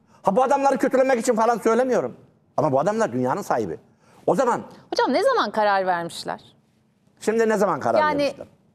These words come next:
Speaker 2: bir başlangıç noktası diyebileceğimiz bir nokta var mı?
Speaker 1: Şimdi, e, şöyle bir nokta değil ama önce inançlar oluşmuş. Böyle,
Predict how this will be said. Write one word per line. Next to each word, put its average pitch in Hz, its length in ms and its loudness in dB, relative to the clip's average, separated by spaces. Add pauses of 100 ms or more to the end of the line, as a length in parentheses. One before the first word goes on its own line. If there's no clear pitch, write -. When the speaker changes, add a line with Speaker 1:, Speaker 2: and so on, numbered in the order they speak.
(200)
Speaker 2:
bir 247 300 -2
başlangıç 330 720 -2
noktası 311 580 -2
diyebileceğimiz 233 840 -2
bir 240 120 0
nokta 277 420 0
var 294 220 0
mı? 269 320 -2 (140)
Speaker 1:
Şimdi, 247 360 0
e, 143 560 2 (240)
şöyle 151 320 0
bir 233 200 0
nokta 226 540 0
değil 208 300 0
ama 240 180 -2 (520)
önce 240 360 2
inançlar 185 520 0
oluşmuş. 107 540 -6 (260)
Böyle, 135 280 0